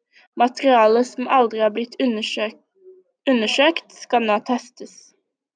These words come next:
Juli tjue atten. T V to lager en true crime-serie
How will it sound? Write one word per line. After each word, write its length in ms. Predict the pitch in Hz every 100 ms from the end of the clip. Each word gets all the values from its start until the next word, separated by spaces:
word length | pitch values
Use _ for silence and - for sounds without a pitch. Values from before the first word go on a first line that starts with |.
| _ _ _ _ _ _ _ _ _ _ _ _ _ _
Juli 400 | 233 254 262 294 285
tjue 400 | - 302 254 240
atten. 640 | - 247 - - 208 226 - _ _ _ _ _ _ _ -
T 120 | 254 247
V 80 | 262
to 160 | 285 277
lager 480 | 294 254 220 233 233
en 160 | 240
true 240 | 240 220 214
crime-serie 720 | 220 208 214 - 214 208 233